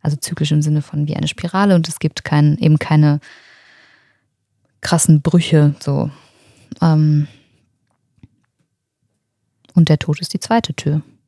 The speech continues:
Also das, unser Leben ist vielleicht eine, eine Phase im großen Ganzen,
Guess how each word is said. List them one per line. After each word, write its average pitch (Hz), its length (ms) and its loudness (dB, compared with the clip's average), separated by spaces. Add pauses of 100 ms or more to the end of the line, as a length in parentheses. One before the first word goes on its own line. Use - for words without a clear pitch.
(540)
Also 160 240 2
das, 156 200 0
unser 165 260 4
Leben 185 260 4
ist 175 180 -4
vielleicht 165 340 -4
eine, 160 320 0
eine 156 180 -2
Phase 208 640 0 (1500)
im 175 160 4
großen 180 360 0
Ganzen, 214 580 0